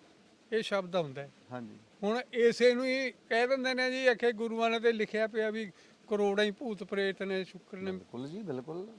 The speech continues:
Speaker 1: ਹਾਂ, ਕਹਿੰਦੇ ਨੇ ਨਾ, ਇਹੀ ਸਮਝਾਉਂਦੇ ਨੇ। ਲੇਕਿਨ ਉਹਦਾ ਅਰਥ ਇਹ ਹੈ ਵੀ ਉਸ ਬੁੱਧੀ,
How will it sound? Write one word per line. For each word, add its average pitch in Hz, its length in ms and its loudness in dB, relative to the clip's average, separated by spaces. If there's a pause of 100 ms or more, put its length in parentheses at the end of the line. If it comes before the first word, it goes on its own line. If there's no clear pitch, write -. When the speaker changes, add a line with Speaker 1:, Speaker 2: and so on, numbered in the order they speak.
Speaker 1:
ਹਾਂ, 170 180 2
ਕਹਿੰਦੇ 240 400 6
ਨੇ 269 100 4
ਨਾ, 240 180 -4 (600)
ਇਹੀ 233 280 6
ਸਮਝਾਉਂਦੇ 262 540 2
ਨੇ। 226 160 -6 (440)
ਲੇਕਿਨ 214 400 0
ਉਹਦਾ 240 240 4 (180)
ਅਰਥ 196 220 -4
ਇਹ 226 200 6
ਹੈ 190 160 6
ਵੀ 247 300 -2 (120)
ਉਸ 240 260 -2
ਬੁੱਧੀ, 185 760 0